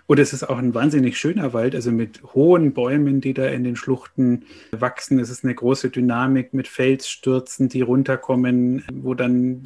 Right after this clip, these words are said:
der Bach, der da durchfließt, jedes Jahr einen anderen Verlauf nimmt. Im Winter gefrieren die,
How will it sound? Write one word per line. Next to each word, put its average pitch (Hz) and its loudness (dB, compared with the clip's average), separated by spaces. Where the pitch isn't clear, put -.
der 131 -2
Bach, - -6
der 127 -4
da 127 -2
durchfließt, 127 -2
jedes 127 -2
Jahr 123 -4
einen 127 -2
anderen 123 0
Verlauf 123 -6
nimmt. 127 2
Im 120 0
Winter 127 0
gefrieren 127 -2
die, 120 -2